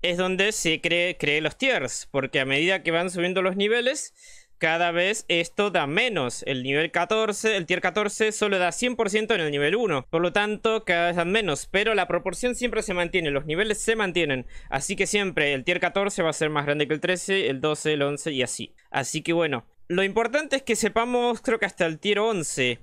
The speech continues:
en, en ropa. En ropa hasta el tier once. El once es el máximo en ropa, cincuenta por ciento. Así que es bastante más que en armas cuerpo a cuerpo. Por ahora subimos el de ropa. El video de armas cuerpo a cuerpo, que lo han pedido ya varias veces,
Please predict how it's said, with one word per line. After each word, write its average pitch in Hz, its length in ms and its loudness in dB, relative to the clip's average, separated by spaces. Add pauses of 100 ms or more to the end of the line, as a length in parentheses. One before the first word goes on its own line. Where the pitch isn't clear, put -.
(100)
en, 139 420 -4 (140)
en 139 180 -4
ropa. 131 480 -2
En 147 200 -4
ropa 214 260 0
hasta 202 180 -2
el 151 100 -2
tier 175 160 0
once. 135 480 -4 (300)
El 147 160 -2
once 233 300 0
es 208 100 -2
el 175 140 0
máximo 175 440 -2
en 131 60 -2
ropa, 131 300 -2
cincuenta 165 380 -2
por 143 120 -2
ciento. 127 320 -2
Así 147 220 -2
que 185 360 0
es 156 120 -2
bastante 175 480 0
más 180 320 0
que 175 140 2
en 147 100 0
armas 151 320 0
cuerpo 147 280 0
a 135 60 -2
cuerpo. 151 300 -2
Por 151 180 2
ahora 254 280 2
subimos 190 400 0
el 151 80 -2
de 143 80 0
ropa. 135 260 -2
El 147 160 -2
video 214 320 0
de 247 80 2
armas 226 160 -2
cuerpo 175 280 -2
a 156 40 -6
cuerpo, 220 320 -2
que 131 140 -4
lo 143 80 0
han 165 100 -4
pedido 156 240 0
ya 120 160 -8
varias 120 220 -8
veces, 127 320 -10